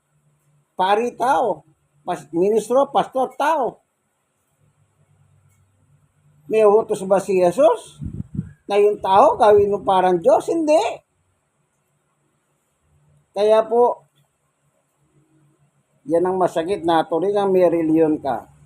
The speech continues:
Kaya lagi kong pinapayo, magbasa kayo ng Biblia. May, may, may mga reliyon naman po. Ay, huwag kayong magbasa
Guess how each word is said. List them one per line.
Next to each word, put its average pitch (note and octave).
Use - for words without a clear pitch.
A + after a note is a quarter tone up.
Kaya G3+
lagi A3+
kong G#3+
pinapayo, F#3+
magbasa C4+
kayo B3
ng A#3
Biblia. G#3
May, G#3
may, G3+
may F#3+
mga G3+
reliyon G3+
naman G3+
po. A#3+
Ay, G#3+
huwag B3+
kayong B3+
magbasa B3